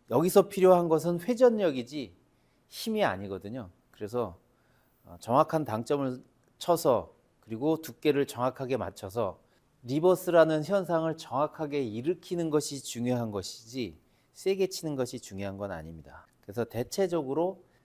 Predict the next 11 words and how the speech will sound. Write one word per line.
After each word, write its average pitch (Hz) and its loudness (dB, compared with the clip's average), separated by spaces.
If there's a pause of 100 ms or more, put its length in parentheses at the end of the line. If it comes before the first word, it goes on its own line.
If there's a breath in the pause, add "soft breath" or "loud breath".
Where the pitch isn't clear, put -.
(100)
세게 240 4
치려다가 196 4
당점 143 -4
실수가 127 -4
일어나서 107 0
실패하는 135 -4
경우가 95 -6
대부분이라고 95 -8
할 - -14
수가 117 -10
있겠습니다. - -16